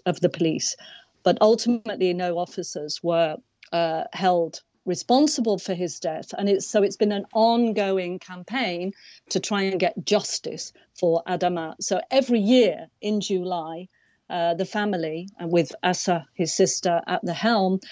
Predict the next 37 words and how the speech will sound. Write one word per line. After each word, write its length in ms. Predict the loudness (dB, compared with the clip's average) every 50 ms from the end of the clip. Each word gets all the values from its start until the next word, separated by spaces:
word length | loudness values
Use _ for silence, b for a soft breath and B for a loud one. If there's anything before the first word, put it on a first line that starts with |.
| B B B B
will 220 | 2 4 6 6
organise 500 | 6 6 4 4 4 2 -2 -2 -2 -2
a 60 | -4 -2
protest 540 | 2 4 4 4 2 0 -6 -8 -8 -8 -10
against 460 | -6 -4 -4 -4 -4 -6 -8 -12 _
police 260 | -6 -4 -4 -4 -6
violence 460 | -8 -12 -10 -8 -6 -6 -6 -6 -6
and 100 | -6 -4
brutality. 840 | -2 -2 -2 -2 -2 -2 0 2 0 0 0 0 -2 -2 -2 -2 -6 B B B B B
And 120 | 4 6
they've 160 | 6 6 6 4
been 180 | 4 2 4
allowed 300 | 2 2 0 -2 -4 -6
to 100 | -6 -6
do 200 | -2 0 0 0
that 160 | -2 -4 -8
every 200 | -10 -8 -4 -4
year. 220 | -2 0 0 0 -2
But 160 | -2 -6 -4
this 240 | -2 -2 -2 -2 -2
year, 280 | 0 0 0 0 -2 -4 -4 -4
it 160 | 0 0 2
was 160 | 2 0 0
banned. 480 | 0 -2 -4 -4 -4 -2 -2 -2 -4 -4 _ _ _ -20 _ _ _ _ _ 0 0
So 80 | 2
that 120 | 2 4 2
was, 140 | 2 0 0 -4 -4 -6 -8
um, 480 | -6 -4 -4 -2 -4 -4 -4 -6 -8 -10 _ _ _ _ _ _ _ _ _ _ _ _ _ _ _
a 80 | -4 2
week 180 | 2 2 2 2
before 320 | 0 0 0 2 0 0 0
last. 380 | 0 -2 -4 -4 -6 -8 -8
They 120 | -6 -6 -4
tried 320 | -4 -4 -4 -4 -4 -4
to 100 | -6 -4
hold 300 | 2 4 4 6 6 4
a, 240 | 2 0 0 -2 -4